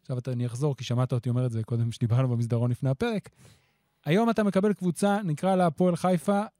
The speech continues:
עם זר אחד נגיד. ובחודש קדימה, קבוצה אחרת תקבל אותה עם ארבעה. אז אתה נותן פה יתרון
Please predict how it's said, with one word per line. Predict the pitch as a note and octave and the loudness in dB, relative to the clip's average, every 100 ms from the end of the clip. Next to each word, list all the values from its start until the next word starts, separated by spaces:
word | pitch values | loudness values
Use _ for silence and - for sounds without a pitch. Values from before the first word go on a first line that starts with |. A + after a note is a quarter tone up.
| - | -2
עם | F#3 F#3 A3 - | 0 0 -2 -6
זר | D#3+ A#3 A3+ | 0 0 0
אחד | - F#3 | -2 -4
נגיד. | D#3+ C3 A#2 - _ _ _ _ _ _ _ _ _ _ _ _ - | -4 -6 -8 -10 _ _ _ _ _ _ _ _ _ _ _ _ -14
ובחודש | G#2+ C3 B2+ A#2+ F#3 A3+ A#3 | -6 -2 -2 0 0 0 0
קדימה, | - C#3 G3 C4 G3 | -2 0 0 0 0
קבוצה | G3+ C3+ C3 G#3+ A3+ | -2 -6 -2 -2 -2
אחרת | - B3 - | -2 -4 -2
תקבל | F3+ C#3 F#3 | -2 0 2
אותה | B3+ - | 0 2
עם | G3+ F#3 | 0 2
ארבעה. | E3+ C#3+ G3 G3+ - _ _ _ _ _ _ _ _ _ - | 2 2 2 0 -4 _ _ _ _ _ _ _ _ _ -4
אז | D3 D3+ | 0 2
אתה | D3+ | 4
נותן | E3+ E3 G#3 | 4 4 2
פה | A#3+ | 2
יתרון | A3+ G3+ F3 A#3+ A#3+ | 2 4 4 4 2